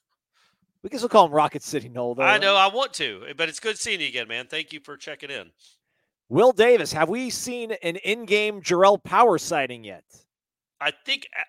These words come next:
Speaker 2: I, I, I want, I say I think, and then I was about to follow that up with absolutely, which is, uh, that those are polar opposites. Um, I
Speaker 1: Yes.
Speaker 2: think we've seen him, right?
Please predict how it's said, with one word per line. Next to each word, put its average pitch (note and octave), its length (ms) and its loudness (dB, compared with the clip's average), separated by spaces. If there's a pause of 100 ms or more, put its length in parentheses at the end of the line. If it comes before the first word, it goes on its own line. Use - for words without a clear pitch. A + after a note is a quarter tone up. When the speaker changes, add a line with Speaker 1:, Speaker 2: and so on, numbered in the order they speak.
(160)
Speaker 2:
I, D#3+ 60 -4
I, - 500 -10
I - 40 -4
want, E3+ 260 -6
I D#3 120 -2
say F#3+ 220 -2
I C#3 120 4
think, D#3 340 -4
and C3 100 -12
then C3+ 60 -6
I C3 40 0
was B2 100 -6
about B2+ 160 -6
to A2+ 60 -20
follow C3 260 -4
that B2 80 -4
up A#2+ 120 -8
with A#2 100 -8
absolutely, A2+ 600 -8
which G2 240 -18
is, G2 200 -16
uh, F2+ 280 -14
that F#2+ 220 -20
those F#2+ 220 -18
are F2 140 -20 (180)
polar G#2 240 -12
opposites. G2+ 420 -14 (320)
Um, D3 460 0 (920)
I E3 100 4
Speaker 1:
Yes. E3 240 0
Speaker 2:
think A#3+ 220 -4
we've G3+ 200 -4
seen D#3 260 -2
him, G#2 140 -10
right? A2 240 -6